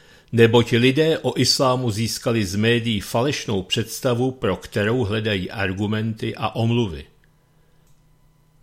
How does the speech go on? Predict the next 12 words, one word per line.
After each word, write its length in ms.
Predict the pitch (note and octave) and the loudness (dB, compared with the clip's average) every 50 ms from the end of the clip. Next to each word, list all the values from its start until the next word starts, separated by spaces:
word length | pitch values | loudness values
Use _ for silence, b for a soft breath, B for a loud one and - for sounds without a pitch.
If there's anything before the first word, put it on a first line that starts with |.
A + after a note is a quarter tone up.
| _ - | _ -20
V 80 | - - | -20 -8
případě 600 | - - - C#3 C3+ A#2 - E3 D#3+ F3 F3+ D#3 | -4 -2 0 0 2 2 4 4 6 6 6 6
znalostí 960 | B2+ A#2 C3+ D3+ E3 F3 F#3+ F3 - - - - - A2+ F#2+ E2 D2+ D2 D#2 - - _ - | 4 4 4 4 6 6 4 4 2 0 -4 -6 -4 -4 -4 -4 -6 -8 -12 -16 -14 _ 0
argumentace 840 | A2 A#2 A#2+ A#2+ A#2+ C#3 C#3+ E3 E3 D#3 - E3 D3 - - E3 C3 | 2 2 4 4 4 4 4 4 2 2 0 -2 -2 0 0 0 2
založené 640 | G#2 A2+ B2 B2+ C#3+ C#3 A#2+ B2+ D3+ D#3 D#3 D3 C#3 | 4 4 4 4 4 4 2 2 2 2 2 2 2
na 140 | C3+ C3+ C3 | 2 0 0
faktech 640 | A#2+ - E3 D3+ - - - - G#2 F2+ - - - | -2 -2 -2 -4 -4 -6 -8 -6 -4 -4 -4 -4 -2
nedostanou 760 | G#2 A2+ A#2 C3 D#3 - - - - D#3 D3+ D#3+ D#3+ D#3 D3 | 2 2 2 2 2 -2 -2 0 0 2 2 4 4 4 2
omlouvači 720 | - - B2+ B2+ C3+ C#3 C#3+ C#3 C#3+ C#3+ C#3 - - C#3 | 2 2 0 2 4 4 4 4 2 0 -2 -2 -4 -4
islámu, 1000 | D3 A#2+ A#2+ A#2 - - D3 C3+ C3+ C3+ C3+ C3+ C3+ C3+ C3+ C#3 C3+ C3 C3+ B B B B | -2 -2 -2 -2 -2 0 2 2 2 2 2 0 0 0 2 2 0 -2 -4 B B B B
jeho 280 | - A#2+ A#2+ A#2+ B2+ A2+ | 4 4 6 8 6 6
vítači, 760 | G#2+ B2+ B2 A#2+ - C3+ B2+ B2+ - - - B2+ B2+ B2+ | 6 2 0 0 2 0 0 0 -2 -4 -2 -2 -2 -4